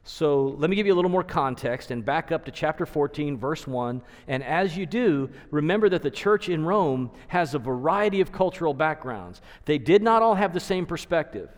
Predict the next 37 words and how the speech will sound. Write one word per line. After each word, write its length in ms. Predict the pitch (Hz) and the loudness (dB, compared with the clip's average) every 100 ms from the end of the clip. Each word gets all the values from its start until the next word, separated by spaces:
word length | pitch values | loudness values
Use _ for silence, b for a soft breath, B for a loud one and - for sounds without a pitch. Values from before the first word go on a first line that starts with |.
| - b b | -20 b b
They 120 | 127 | -4
did 180 | 135 135 | -2 2
not 200 | 180 190 | 4 4
have 140 | 180 | 2
the, 120 | 151 - 131 | -2 -8 -8
the, 120 | 135 | -8
the 140 | 131 | -8
same 360 | - 160 143 131 | -6 -2 -2 0
upbringing. 680 | 160 160 165 190 190 180 - B | 0 0 -2 0 0 -2 -4 B
They 80 | 135 | -8
did 100 | 135 | -4
not 160 | 143 160 | -2 0
have 160 | 156 | -2
the 60 | 131 | -6
same 260 | - 151 127 | -6 -6 -4
cultural 420 | - 160 - 143 | -4 -4 -2 -4
perspective 720 | - 123 - 185 185 185 160 | -4 -8 -2 -2 0 0 0
on 180 | 135 131 | -2 -4
eating 340 | 139 131 120 | -4 -2 0
meat, 360 | 160 196 190 - B B | 2 2 0 -8 B B
on 180 | 135 131 | -4 -4
drinking 480 | 147 160 156 143 | -4 -4 -2 -2
wine, 400 | 156 175 180 175 | 0 0 0 -2
and 240 | 160 147 147 | -2 -4 -4
on 200 | 147 139 | -4 -4
observing 420 | 113 139 147 143 | -4 -2 -2 -2
the 80 | 127 | -2
Lord's 320 | 127 127 95 | -2 -4 -4
Day. 240 | 117 85 - - - - _ _ _ - - - - - b b | -6 -6 -10 -20 -20 -20 _ _ _ -20 -20 -20 -20 -20 b b
So 180 | - 160 | -2 2
they've 220 | 156 - | 2 2
got 200 | 175 135 | 0 2
different 280 | 196 226 196 | 0 0 -2
perspectives, 640 | 190 - 147 123 139 143 - B - | -4 -4 -4 -4 -4 -6 -6 B -4
and 160 | 131 | -4
Paul 180 | - 190 | 0 -2
says, 480 | - 190 175 160 | 0 0 2 0